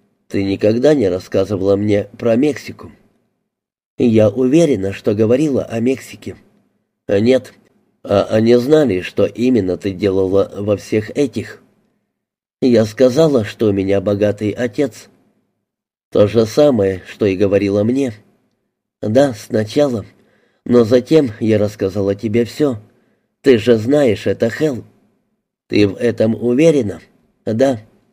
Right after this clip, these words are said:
«Потому что, если ты что-то скрыла, нет, ничего». «И если это хоть как-то связано с тем, что случилось с ними, нет». «Карелла все равно узнает.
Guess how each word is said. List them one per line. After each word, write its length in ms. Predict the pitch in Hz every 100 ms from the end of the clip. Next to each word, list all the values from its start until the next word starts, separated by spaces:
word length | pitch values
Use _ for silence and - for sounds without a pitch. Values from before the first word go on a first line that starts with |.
| _ _ _ _ _ -
«Потому 480 | 101 98 98 110 113
что, 320 | - 120 104
если 360 | 117 110 107 107
ты 180 | 120 107
что-то 340 | 117 107 120
скрыла, 520 | 113 143 165 123 - _ _ _ -
нет, 440 | 123 117 135 - -
ничего». 640 | 131 117 104 131 120 131 107 _ _ _ _ _ _ _ _ _ _ _ -
«И 120 | 104
если 420 | 104 107 - 131
это 380 | - 160 160 104
хоть 220 | 110 104
как-то 340 | 117 117 120
связано 560 | 117 123 120 117 120 127
с 80 | 107
тем, 260 | 165 143
что 240 | 107 - 92
случилось 600 | - 107 117 110 117 -
с 60 |
ними, 360 | 143 151 110 85 _ _ -
нет». 420 | 127 139 139 - _ _ _ _ _ _ _ _
«Карелла 420 | - 101 98 104 104
все 220 | - 107
равно 320 | 104 110 104
узнает. 680 | 123 117 135 151 113 -